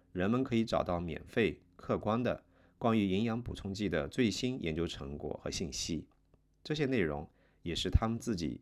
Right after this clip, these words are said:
曾经一直在寻找的。他们把自己的项目告诉了大家，但是并没有卖任何产品，只是偶尔在健身社区回答问题时放一些链接。然而，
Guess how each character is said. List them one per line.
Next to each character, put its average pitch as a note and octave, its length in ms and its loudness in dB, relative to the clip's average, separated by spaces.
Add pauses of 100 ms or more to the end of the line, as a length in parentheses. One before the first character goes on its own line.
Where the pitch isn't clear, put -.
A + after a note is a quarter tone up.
曾 D#2 240 -10
经 F#2+ 320 -2
一 C3 180 4
直 E2 180 -4
在 D#2+ 160 -2
寻 D2+ 220 -8
找 - 120 -10
的。 - 160 -20 (960)
他 A#2 120 2
们 G#2+ 160 6
把 D2+ 120 2
自 G2+ 160 -2
己 E2+ 60 2
的 D2+ 80 -2
项 G#2+ 260 0
目 F#2+ 320 -2
告 E2 160 -2
诉 C#2+ 80 -4
了 D2 80 -2
大 E2 200 2
家， G2 340 6 (460)
但 E2+ 160 0
是 D2+ 320 -6 (160)
并 D3+ 180 0
没 G#2 80 2
有 F#2+ 100 4
卖 F2 220 2
任 B2+ 160 0
何 D#2+ 140 -4
产 C#2+ 260 -8
品， C#2+ 240 -10 (540)
只 A2 120 -2
是 D3 140 0
偶 F#2 220 -2
尔 E2 360 2 (160)
在 A2+ 160 2
健 A2 240 2
身 A#2+ 200 -2
社 A#2 200 2
区 G2+ 380 -2
回 F#2+ 220 0
答 F#2 160 4
问 G#2 180 0
题 E2+ 140 -4
时 D#2+ 380 -4 (100)
放 B2 180 -4
一 A2 80 0
些 A2 160 -2
链 G2+ 240 0
接。 G2+ 300 -2 (720)
然 D#2 140 -2
而， E2+ 280 4